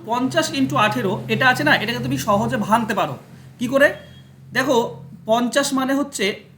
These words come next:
পঁচিশ into দুই, মানে একটা পূর্ণবর্গ সংখ্যা রাখবে, আর আঠেরো মানে হচ্ছে দুই into নয় আঠেরো। এবার খেয়াল করো তো, পঁচিশের যদি বর্গমূল করো পাঁচ হবে, দুটি দুই মানে চার,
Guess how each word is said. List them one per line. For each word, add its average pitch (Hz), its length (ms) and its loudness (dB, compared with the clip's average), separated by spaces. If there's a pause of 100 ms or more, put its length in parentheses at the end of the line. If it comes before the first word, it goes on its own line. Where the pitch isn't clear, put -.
(460)
পঁচিশ 247 480 -2
into 254 260 -2
দুই, 285 280 -2 (300)
মানে 208 140 0
একটা 214 160 -4
পূর্ণবর্গ 226 440 -4
সংখ্যা 226 260 -6
রাখবে, 220 280 -4 (760)
আর 180 80 -6
আঠেরো 269 440 0
মানে 269 220 0
হচ্ছে 254 460 -4 (340)
দুই 254 340 -2
into 247 180 -2
নয় 254 220 -2
আঠেরো। 254 400 -6 (840)
এবার 262 160 0
খেয়াল 254 240 0
করো 277 200 2
তো, 175 340 -8 (260)
পঁচিশের 240 540 0
যদি 233 140 -4
বর্গমূল 226 480 2
করো 262 180 -2
পাঁচ 240 360 -2
হবে, 277 220 -6 (1000)
দুটি 220 360 -2
দুই 262 520 -2
মানে 196 220 -6
চার, 226 280 2